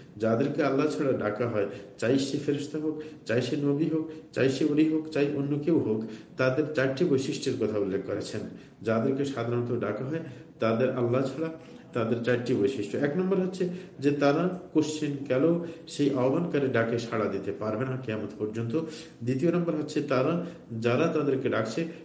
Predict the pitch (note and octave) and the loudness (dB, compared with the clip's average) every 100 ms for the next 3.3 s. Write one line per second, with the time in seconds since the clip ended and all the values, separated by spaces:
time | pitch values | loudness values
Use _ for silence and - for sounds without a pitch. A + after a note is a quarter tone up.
0 | - B2+ A#2+ C3+ B2 A#2+ A#2 A2+ G#2+ G#2 | -4 0 2 2 2 0 -2 0 0 2
1 | G#2 G#2+ D3+ A2+ G2 - - C#3+ D#3 - | 0 0 2 2 -2 -6 -8 -6 -2 -2
2 | G3 F#3 D#3+ B2+ D3 D3+ F#2 F2 - - | -2 -2 0 0 2 0 -2 -6 -12 -10
3 | A#2+ C3+ | -2 -2